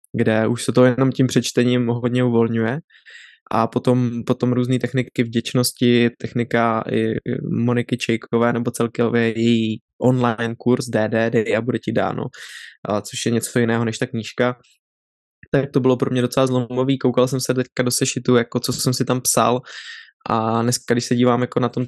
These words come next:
co se děje kolem mě, tak se to reálně fakt zhmotňuje. To znamená, že fakt jako je to o tom nastavení předtím, než ty kroky jdu dělat,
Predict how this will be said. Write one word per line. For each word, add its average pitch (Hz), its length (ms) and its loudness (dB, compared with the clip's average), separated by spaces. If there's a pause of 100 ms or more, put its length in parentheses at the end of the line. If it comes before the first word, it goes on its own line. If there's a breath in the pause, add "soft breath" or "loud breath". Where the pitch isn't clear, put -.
co 123 80 0
se 131 160 0
děje 120 240 2
kolem 123 240 -2
mě, 123 160 0
tak 147 220 -4
se 127 100 -6
to 123 100 4
reálně 120 300 2
fakt 123 180 -2
zhmotňuje. 117 640 0
To 117 240 -8
znamená, 110 320 -2 (160)
že 117 120 0 (500 loud breath)
fakt 117 280 0
jako 123 280 2
je 120 100 4
to 110 140 2
o 127 80 2
tom 123 200 -2
nastavení 120 920 0
předtím, 120 500 0
než 113 160 -4
ty 131 120 -6
kroky - 300 -4
jdu 117 80 0
dělat, 117 300 2